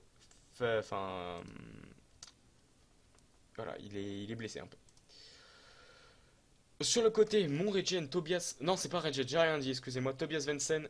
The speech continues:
euh, donc très, très intéressant, pareil, lui, regardez, regardez où il est, parce que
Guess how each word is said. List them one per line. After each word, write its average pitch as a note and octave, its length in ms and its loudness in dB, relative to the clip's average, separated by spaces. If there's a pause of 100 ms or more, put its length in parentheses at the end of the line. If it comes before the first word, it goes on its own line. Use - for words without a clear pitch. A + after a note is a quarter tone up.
(120)
euh, A2 800 2
donc A2 140 -2
très, - 160 -4
très D3 260 -2
intéressant, C3+ 420 -4
pareil, C#3 280 0
lui, C3+ 100 -2
regardez, C3 380 0 (380)
regardez D#3 440 2
où D#3 100 -2
il C3+ 120 -2
est, A2+ 100 -4 (640)
parce A#2+ 160 -4
que - 180 -2